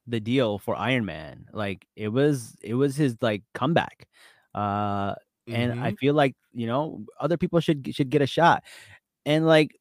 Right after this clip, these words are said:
Speaker 1: Pedro Pascal is big enough already where he's like, in five years, he's like, "Eh, I don't wanna do Fantastic Four anymore." Uh, you know, and then what are you gonna do? Like, replace the character after, like, five years? I don't know.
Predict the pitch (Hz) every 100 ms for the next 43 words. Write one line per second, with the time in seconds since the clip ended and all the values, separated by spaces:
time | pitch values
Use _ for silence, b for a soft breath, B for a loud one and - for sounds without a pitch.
0 | - 165 180 208 - 175 151 123 110 -
1 | 127 143 143 - 123 104 98 143 180 160
2 | 113 117 123 127 120 110 110 _ _ _
3 | _ _ _ _ 147 135 - 143 135 143
4 | 139 127 120 120 - 156 160 156 139 131
5 | 117 117 120 117 107 117 110 110 110 107
6 | 107 b b b 107 110 107 107 107 107
7 | 101 _ _ _ - 117 110 127 - 123
8 | 123 131 131 120 143 156 147 143 131 180
9 | 104 - 113 117 110 _ _ _ _ _
10 | 131 - 147 135 139 127 123 120 165 202
11 | 196 - 131 127 - 135 123 - 127 123
12 | 123 208 262 - _ _ _ _ _ _
13 | 113 127 123 98 80 -